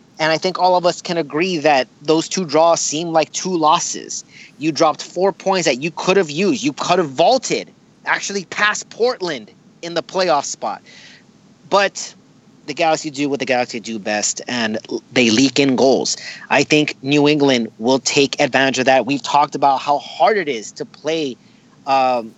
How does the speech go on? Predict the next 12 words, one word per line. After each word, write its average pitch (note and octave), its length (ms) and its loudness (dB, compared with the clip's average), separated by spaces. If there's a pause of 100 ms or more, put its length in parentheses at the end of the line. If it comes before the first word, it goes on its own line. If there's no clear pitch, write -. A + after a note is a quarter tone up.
(160)
i-, D3+ 120 -8
in E3 140 -2
that C#3+ 180 -2
stadium, B2+ 720 -2
and, A#2 280 -4
and C3 180 -2
New A#2+ 160 0
England C#3 320 4
has C#3 340 2
that C#3+ 260 2
mystique. D3+ 640 -4 (580)
Um, B2 420 -2